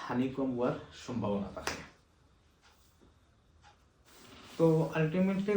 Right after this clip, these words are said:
দেখা গেল আগে ইট গাঁথনি করার ফায়দার থেকে লসটা বেশি। তো এখন আমরা জানবো যে, আহ, আগে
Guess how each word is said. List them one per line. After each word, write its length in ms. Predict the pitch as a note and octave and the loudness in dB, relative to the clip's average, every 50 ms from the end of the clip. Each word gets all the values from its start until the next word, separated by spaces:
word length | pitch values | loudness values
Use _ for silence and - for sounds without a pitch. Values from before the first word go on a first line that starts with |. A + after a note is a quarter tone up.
| E3 D#3 | 6 4
দেখা 200 | D#3 D3 D3+ D#3 D3 D3 | 4 4 4 2 4 4
গেল 160 | D3 C3+ C3+ C#3 C#3 - - - | 4 4 6 4 4 2 2 -2
আগে 240 | - - C3 C#3+ D3+ D#3+ E3 - - - - - D#3+ - B2+ | -4 -2 2 2 4 4 2 0 -4 -10 -12 -12 -8 -4 -4
ইট 100 | C3 B2 B2 | -4 -2 -2
গাঁথনি 300 | C#3+ C#3 C#3+ - - C#3 C3 B2 | -4 -4 -4 -4 -4 -4 -2 -2
করার 220 | B2+ B2 A#2+ A#2+ A#2 - - - | -2 -2 -2 -4 -4 -8 -12 -10
ফায়দার 360 | B2+ A#2+ A#2 A#2 A#2+ C3 - - - | -6 -6 -4 -2 -2 -4 -4 -2 -2
থেকে 220 | D#3 C3+ - - A#2+ A#2 A2+ | -2 -2 -2 -4 -6 -4 -4
লসটা 320 | G#2+ - - - - B2+ G#2 G2+ | -4 -4 -6 -4 -2 -2 -2 -2
বেশি। 240 | G2+ - - G2+ G#2 - - - - - - - - - - - - - - _ _ - - - - _ - - | -2 -4 -4 -8 -8 -10 -12 -14 -18 -20 -20 -20 -20 -20 -20 -20 -20 -20 -20 _ _ -20 -20 -20 -20 _ -2 2
তো 80 | D3 C3+ B2+ - - E3 | 4 4 4 4 0 -2
এখন 180 | - F#3+ G3 G3 F#3 F3 | 0 2 4 4 4 4
আমরা 180 | E3 E3 D#3+ C#3+ C3 | 6 4 4 4 4
জানবো 240 | B2+ B2 A#2+ A#2+ A2+ A2+ A2+ | 2 2 0 -2 -2 -2 -2
যে, 60 | A#2 | -2
আহ, 600 | A#2 - - - - - A2+ A2+ A2 G#2+ G#2 G#2+ - - - - _ _ - - - _ _ _ _ _ _ _ _ _ _ - - | -2 -4 -6 -8 -10 -8 -8 -6 -6 -6 -8 -10 -14 -16 -20 -20 _ _ -20 -20 -20 _ _ _ _ _ _ _ _ _ _ -6 -4
আগে 160 | C3+ C3+ D#3+ | -2 0 0